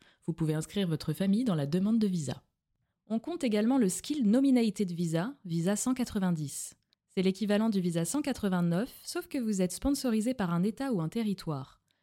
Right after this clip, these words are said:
Les postes éligibles sont listés sur la Skilled Occupation List. Pour postuler à ce visa, vous devez vivre dans l'État sponsor pendant au moins deux ans. Vous devez avoir moins de quarante-cinq ans lorsque vous êtes invité par l'État territoire vous sponsorisant. Vous devrez obtenir au moins soixante-cinq points.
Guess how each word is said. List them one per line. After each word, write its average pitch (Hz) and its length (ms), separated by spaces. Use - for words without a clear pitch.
Les 160 120
postes 165 240
éligibles 175 480
sont 165 160
listés 185 280
sur 190 160
la 156 120
Skilled 240 340
Occupation 190 540
List. 151 520
Pour - 160
postuler 165 460
à 160 60
ce - 120
visa, 190 320
vous 208 140
devez 165 240
vivre 180 280
dans 156 120
l'État 196 300
sponsor 220 580
pendant 165 260
au 170 60
moins 220 180
deux 185 300
ans. 139 160
Vous 165 120
devez 165 240
avoir 156 340
moins 226 160
de 208 80
quarante-cinq 196 580
ans 214 120
lorsque 196 240
vous 165 200
êtes 156 140
invité 202 320
par 175 220
l'État 160 320
territoire 214 520
vous 175 100
sponsorisant. 180 760
Vous 185 80
devrez 190 260
obtenir 208 440
au - 20
moins 202 160
soixante-cinq 226 640
points. 131 260